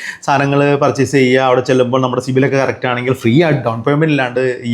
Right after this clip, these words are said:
എം ഐ തരാം. അങ്ങനെ കുറച്ച് കടത്തിലൊക്കെ കാര്യം മലയാളികളൊക്കെ അങ്ങനെ തന്നെയാണ് അവർ ആഗ്രഹങ്ങളൊക്കെ ഇതൊക്കെ തീർക്കുന്നത്. എല്ലാവരും ഇ എം ഐയിലും കടത്തിലും ലോണിലൊക്കെ വെറുതെ കിട്ടുള്ളൂ. നമുക്ക് ഇങ്ങനെ, ഓ, എന്തെങ്കിലുമൊക്കെ സിബിൽ കറക്റ്റ് ആണെങ്കിൽ ഇങ്ങനെ മെസ്സേജ് വന്നിട്ടുണ്ടെങ്കിൽ ത-,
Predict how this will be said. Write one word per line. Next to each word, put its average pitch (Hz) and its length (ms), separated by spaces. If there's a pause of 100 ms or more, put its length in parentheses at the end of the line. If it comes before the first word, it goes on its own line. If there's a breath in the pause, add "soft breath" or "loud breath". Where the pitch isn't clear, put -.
എം 120 120
ഐ - 60
തരാം. 120 160
അങ്ങനെ 254 200
കുറച്ച് 247 260
കടത്തിലൊക്കെ 165 440
കാര്യം 135 220 (120)
മലയാളികളൊക്കെ 214 520
അങ്ങനെ 208 260
തന്നെയാണ് 196 300
അവർ 175 180
ആഗ്രഹങ്ങളൊക്കെ 160 500 (180)
ഇതൊക്കെ 151 280
തീർക്കുന്നത്. 123 400
എല്ലാവരും 131 240 (540 loud breath)
ഇ - 20 (100)
എം 131 120
ഐയിലും 135 240
കടത്തിലും 131 440
ലോണിലൊക്കെ 127 480 (120)
വെറുതെ 175 260
കിട്ടുള്ളൂ. 185 360
നമുക്ക് 135 200
ഇങ്ങനെ, 151 180 (300)
ഓ, 139 80 (180)
എന്തെങ്കിലുമൊക്കെ 147 380
സിബിൽ 139 260
കറക്റ്റ് 139 240
ആണെങ്കിൽ 139 160
ഇങ്ങനെ 143 160
മെസ്സേജ് 135 320
വന്നിട്ടുണ്ടെങ്കിൽ 139 380
ത-, 123 100